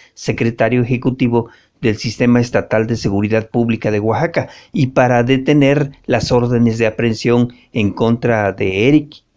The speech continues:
y Juan Yabé Luis Villaseca. Los del Sindicato Libertad se convirtieron en un grupo de choque violento, casi de la misma rodada que los de la veintidós. Los Villaseca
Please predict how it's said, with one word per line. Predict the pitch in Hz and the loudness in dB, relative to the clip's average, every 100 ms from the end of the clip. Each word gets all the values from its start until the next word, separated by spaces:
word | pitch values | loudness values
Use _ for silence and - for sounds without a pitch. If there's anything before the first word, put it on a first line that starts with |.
| - | -6
y | 110 | -6
Juan | - 123 127 117 | -2 0 2 2
Yabé | 113 104 113 147 143 | 0 0 2 2 2
Luis | 117 220 113 117 123 113 | -2 -6 -2 2 0 0
Villaseca. | 98 95 - 101 - - _ _ _ _ _ _ - | -4 -4 -6 -8 -10 -20 _ _ _ _ _ _ 0
Los | 147 | 2
del | 160 165 | 2 2
Sindicato | 196 180 - 240 247 | 0 0 0 0 2
Libertad | 214 170 156 - 113 107 | 0 2 0 0 -2 -2
se | 120 | -6
convirtieron | - 117 117 127 151 185 214 - _ - | -2 2 2 2 2 2 2 -2 _ -2
en | 143 151 | 2 4
un | 175 156 | 4 4
grupo | 160 170 185 | 2 2 2
de | 175 165 | 2 2
choque | - 156 170 | 0 0 0
violento, | 156 165 170 170 170 - - _ _ _ _ _ | 2 2 2 2 -2 -8 -20 _ _ _ _ _
casi | 123 165 165 160 | 0 2 0 0
de | 135 | 0
la | 123 120 | 2 4
misma | 131 160 165 156 139 127 | 4 2 2 2 2 2
rodada | 123 139 139 143 113 107 _ _ _ | 2 2 4 2 2 -2 _ _ _
que | - 107 | -4 -2
los | 107 | -2
de | 104 | -2
la | 101 | -2
veintidós. | 107 107 - 135 170 - - _ _ _ _ _ _ - | -2 -4 -6 -6 -6 -10 -18 _ _ _ _ _ _ -2
Los | 139 139 135 | 2 2 2
Villaseca | 147 151 143 220 - 269 | 2 2 2 -2 0 -4